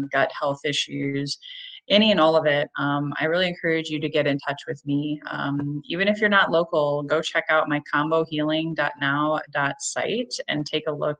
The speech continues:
at what is there for you, what's possible for you. I do have a sale that expires on Friday. If you're listening to this, uh, as, as of now, it's January thirty-first. Um,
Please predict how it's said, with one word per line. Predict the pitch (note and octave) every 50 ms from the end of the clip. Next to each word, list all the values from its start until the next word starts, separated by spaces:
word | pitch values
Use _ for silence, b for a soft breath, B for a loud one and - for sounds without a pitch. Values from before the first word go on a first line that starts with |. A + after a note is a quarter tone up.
| _ - D3
at | D3 C#3+ C#3+ - -
what | D#3+ D#3 D#3+ D#3+
is | D#3 D3+ D3
there | C3+ C3+ C3 C#3 D3 D3+ D3 -
for | - D#3+
you, | D#3 D3 C#3+ C#3+ C#3+ C#3
what's | C#3 C#3+ D3 -
possible | - - D3+ D3 D3+ - - D#3+ D#3 D3+ D3+ D3+
for | - D#3
you. | D3 D3+ D3+ D3+
I | D3 D3
do | D3 D#3+
have | E3+ F3+ F#3 F3
a | F#3
sale | F#3 - - D#3 D3+ D#3 D#3+ E3+ E3
that | D#3+ D3
expires | D3+ D3 - - - - C#3+ C#3+ D3 D3+ D#3 D3+
on | D#3 C#3+ C#3+ C#3+ C#3 - -
Friday. | - C3 C3+ C#3+ D3+ F3+ A3 A3+ G#3+
If | A3
you're | - D#3 D3
listening | D3+ - - D3+ D3 D3
to | - - D3
this, | D3 C#3+ - - - - C#3+
uh, | C#3+ C#3 C#3 - - - C#3+ - - _ -
as, | - D3 C#3 - - -
as | D3 D3+ D3+
of | D3 D3+
now, | D3 D3 C#3+ D3
it's | - - - - B B B B B B B B B B B B B B
January | - G3 F#3+ G3 G3 G3+ G3+
thirty-first. | G#3+ G3 F#3+ G3 G3+ F3 E3 F3+ F3 - - - - -
Um, | E3+ D#3+ D#3 D#3 D#3 D3+ D3+ D3 D3+ D#3+